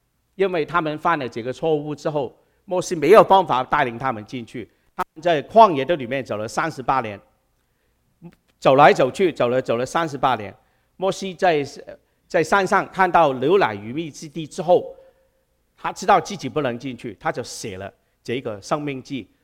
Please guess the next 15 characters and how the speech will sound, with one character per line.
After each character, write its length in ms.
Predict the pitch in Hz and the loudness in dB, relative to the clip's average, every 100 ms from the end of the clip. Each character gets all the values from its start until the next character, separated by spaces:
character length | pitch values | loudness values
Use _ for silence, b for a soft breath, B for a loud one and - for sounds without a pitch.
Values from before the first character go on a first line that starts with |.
| _ | _
重 300 | - 113 139 - | -12 -10 -10 -14
新 480 | - 185 170 151 _ | -12 -8 -8 -10 _
律 260 | 175 147 | -8 -8
法， 300 | 107 92 80 _ _ _ _ _ _ _ - | -10 -12 -12 _ _ _ _ _ _ _ -4
跟 140 | 165 | -2
他 120 | 160 | 0
们 140 | 151 127 | -4 -4
说 340 | - 147 - _ _ | -2 -2 -4 _ _
失 300 | - - 123 | -18 -14 -10
败， 260 | 139 165 113 - _ _ _ _ _ _ _ | 0 0 0 -10 _ _ _ _ _ _ _
我 140 | 107 | -12
们 100 | 107 | -8
的 80 | 143 | -8
失 300 | 147 - 107 | -10 -12 -8
败 200 | 120 117 | -4 -4